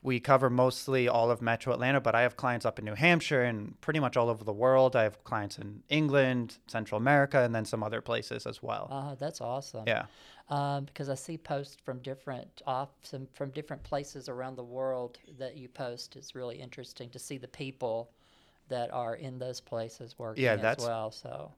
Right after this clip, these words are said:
Speaker 1: that's been the
Speaker 2: Yeah.
Speaker 1: biggest blessing. I w-, to be in all, full transparency, I was a bit hesitant joining up because when you join a franchise, I saw them as competition. I thought it would be all of us against each other trying to, you know,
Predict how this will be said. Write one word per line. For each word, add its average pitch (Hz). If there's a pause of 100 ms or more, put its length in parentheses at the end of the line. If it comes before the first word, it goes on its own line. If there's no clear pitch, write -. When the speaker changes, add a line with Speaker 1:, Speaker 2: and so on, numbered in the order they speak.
(100)
Speaker 1:
that's 123
been 202
the 208
Speaker 2:
Yeah. 120 (120)
Speaker 1:
biggest 131 (760)
blessing. 117
I 131
w-, 131 (420)
to 131
be 123
in 127
all, 120
full 143
transparency, 135
I 117
was 139
a 147
bit 131 (320)
hesitant 151 (120)
joining 117
up -
because 117
when 120
you 113
join 131
a 117
franchise, 147
I 120
saw 120
them 113
as 101
competition. 143 (460)
I 131
thought 127
it -
would 120
be 117
all 117
of 117
us 113
against 110
each -
other 160
trying 127
to, 110 (300)
you 127
know, 101